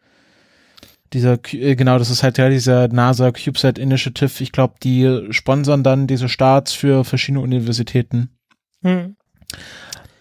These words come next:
Speaker 1: Ähm,
Speaker 2: Äh,
Speaker 1: dann
Speaker 2: weißt du, ob der, ob C R S zwölf, ob das ein neuer oder ein gebrauchter Dragon ist?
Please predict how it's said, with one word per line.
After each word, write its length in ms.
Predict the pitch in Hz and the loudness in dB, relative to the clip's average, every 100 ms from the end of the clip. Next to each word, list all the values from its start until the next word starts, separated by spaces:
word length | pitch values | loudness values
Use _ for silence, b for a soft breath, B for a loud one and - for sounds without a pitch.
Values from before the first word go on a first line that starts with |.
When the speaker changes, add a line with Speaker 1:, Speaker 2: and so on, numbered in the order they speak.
| B | B
Speaker 1:
Ähm, 720 | - 131 127 123 123 123 123 123 | 0 2 4 2 2 2 0 2
Speaker 2:
Äh, 100 | 190 | 2
Speaker 1:
dann 260 | 185 175 170 | 4 2 0
Speaker 2:
weißt 260 | 180 - | 0 0
du, 140 | 208 185 | -2 -2
ob 160 | 190 | -4
der, 600 | - 175 170 165 165 165 - | 0 4 4 4 2 0 -2
ob 280 | 180 170 - | -4 -4 -4
C 120 | 180 | 0
R 140 | 170 | 2
S 200 | 165 - | 0 -4
zwölf, 340 | - 170 175 185 | -6 2 2 2
ob 160 | 175 | -6
das 220 | - 165 170 | -2 -2 0
ein 160 | 160 | 0
neuer 300 | 160 170 226 | 0 2 0
oder 260 | 185 175 165 | -2 -2 0
ein 100 | 165 | 0
gebrauchter 480 | 165 - 180 - 220 | -2 -4 -8 -4 -4
Dragon 400 | 214 220 214 220 | -2 -2 -2 -2
ist? 240 | 220 - | -4 -10